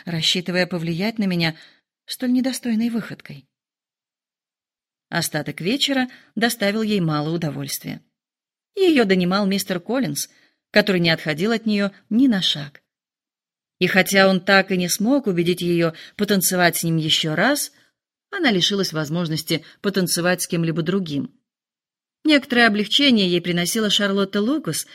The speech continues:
которая довольно часто к ним присоединялась и вступала с мистером Коллинзом в беседу. Элизабет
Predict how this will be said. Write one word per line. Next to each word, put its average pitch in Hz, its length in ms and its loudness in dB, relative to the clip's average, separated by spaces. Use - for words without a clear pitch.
которая 196 340 4
довольно 165 380 2
часто 170 340 0
к - 60 -8
ним 165 100 0
присоединялась 160 920 -2
и 339 120 -2
вступала 240 560 0
с - 140 -8
мистером 180 560 0
Коллинзом 233 720 0
в 156 120 -8
беседу. 147 560 -4
Элизабет 233 560 2